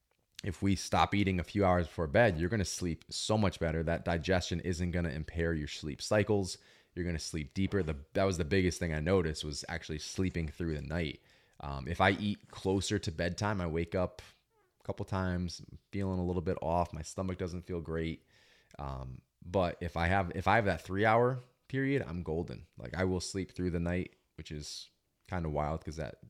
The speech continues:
has not happened for the majority of my life. Um, and you're actually allowing your body to kinda fully digest. When you're sleeping, your body isn't absorbing nutrients as, as well. And, you know, people will say, "Oh, you drink your casein shake." That was me.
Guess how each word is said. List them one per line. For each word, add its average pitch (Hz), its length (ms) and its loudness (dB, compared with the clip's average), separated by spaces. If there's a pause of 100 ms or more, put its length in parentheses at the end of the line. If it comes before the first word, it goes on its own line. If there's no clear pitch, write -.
(340)
has 78 140 -8
not 73 100 -8
happened 73 300 -10
for 78 80 -12
the 69 140 -12 (140)
majority 76 600 -6
of 71 60 -10
my 69 120 -8
life. 67 380 -10 (760)
Um, 64 380 -12 (1700)
and 104 80 -2
you're 95 100 2
actually 90 220 -2
allowing 78 300 0
your 73 100 -4
body 76 220 -2
to - 120 -10
kinda 73 200 -4
fully 80 300 -4
digest. 73 460 -4
When 92 80 2
you're 98 100 4
sleeping, 82 640 -2 (180)
your 82 120 -6
body 76 320 0
isn't 69 260 -6 (560)
absorbing 80 460 0
nutrients 78 480 -4
as, 73 160 -8
as 73 220 -8
well. 73 400 -4
And, 67 200 -10
you - 80 -16
know, 53 120 -12
people 87 260 -6
will 76 80 -2
say, 73 160 -6
"Oh, 71 120 -4
you 71 120 -8
drink - 220 -4
your - 40 -12
casein 90 380 -2
shake." 80 260 -2
That 82 120 2
was 85 100 2
me. 82 240 0